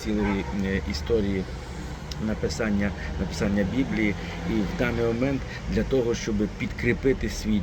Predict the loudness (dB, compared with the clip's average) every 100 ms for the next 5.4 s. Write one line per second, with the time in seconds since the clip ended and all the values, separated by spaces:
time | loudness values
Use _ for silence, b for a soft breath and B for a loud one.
0 | 4 2 2 -2 -10 -12 -10 -10 -10 -12
1 | -12 -6 -2 -2 -2 -2 0 2 0 0
2 | 0 -2 -4 -4 -2 -2 -2 -4 B B
3 | -4 0 2 2 0 0 0 -4 -2 0
4 | 2 0 -2 4 6 6 6 0 -2 -4
5 | -2 0 0 -2